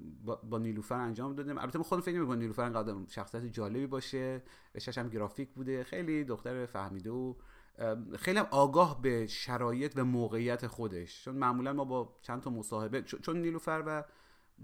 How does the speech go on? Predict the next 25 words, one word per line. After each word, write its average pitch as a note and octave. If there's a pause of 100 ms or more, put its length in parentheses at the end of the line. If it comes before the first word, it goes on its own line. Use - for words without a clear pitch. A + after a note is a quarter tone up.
(360)
دوستش، A#2+ (360)
حالا A2+
هر C3+
چی -
هم A2+
فکر -
کنم B2
اسم A#2+
دوستش A#2
الان G#2+
یادم A#2+
نمیاد، B2
ولی، B2 (2000)
خانم -
احمدی، F#2 (320)
یه G#3
لحظه F3+
واسه E3+
ببینم F#3
اسم E3
دوستش D3+
چی -
بود، D#3
معذرت G#2
می‌خوام. -